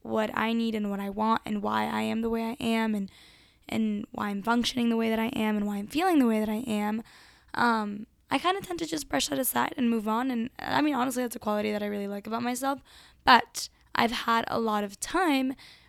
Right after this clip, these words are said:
recently to think about that and think about myself.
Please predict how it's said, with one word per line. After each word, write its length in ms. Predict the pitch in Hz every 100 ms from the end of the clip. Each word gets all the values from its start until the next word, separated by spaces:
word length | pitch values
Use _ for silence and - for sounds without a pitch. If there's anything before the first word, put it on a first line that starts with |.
| _ -
recently 640 | 240 240 - - 220 214
to 540 | 202 - 226 214 214
think 200 | 202 330
about 240 | 285 - -
that 280 | - 57 -
and 180 | 220 220
think 140 | 226
about 100 | 226
myself. 540 | 233 220 214 208 -